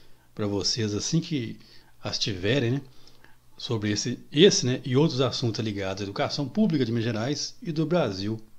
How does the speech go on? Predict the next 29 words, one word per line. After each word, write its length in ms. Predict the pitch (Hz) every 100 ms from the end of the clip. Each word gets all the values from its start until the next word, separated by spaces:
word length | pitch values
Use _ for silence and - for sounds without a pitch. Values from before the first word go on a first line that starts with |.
| -
como 200 | 131 151
um 40 |
todo. 340 | 143 110 101 - - -
Não 240 | - 214 240
esqueçam 480 | - - 190 175
de 140 | 117 117
deixar 540 | 147 131 - 120 131
aí, 120 | 120
se 140 | 127 147
esse 180 | 143 127
vídeo 200 | 127 120
foi 100 | 156
importante 440 | - 120 95 117
pra 100 | 113
você 280 | 104 101 -
aí, 240 | 104 123 - - - -
se 160 | - 143
essa 160 | 127
informação 460 | - 117 113 - 113
foi 180 | - 120
útil, 340 | 139 - 123 - - - - -
não 220 | 127 151
esqueçam 520 | 151 147 - 139 143
de 60 | 123
deixar 500 | 120 107 - 117 117
aí 160 | 110 120
a 80 |
sua 260 | 107 - 160
contribuição. 760 | 135 127 127 110 - 104 92